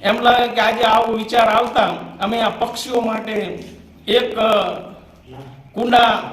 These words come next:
રાખી ઘરે ઘરે વિતરણ કરી અને આ કાર્યક્રમની ક-, શરૂઆત. તો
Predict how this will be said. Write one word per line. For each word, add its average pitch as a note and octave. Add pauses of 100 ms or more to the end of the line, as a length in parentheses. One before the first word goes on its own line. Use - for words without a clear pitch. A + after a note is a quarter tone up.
(760)
રાખી G3+
ઘરે F3
ઘરે A3
વિતરણ A3+
કરી A3+ (380)
અને G#3
આ G3+
કાર્યક્રમની A3 (1160)
ક-, F3+
શરૂઆત. A3 (1500)
તો A3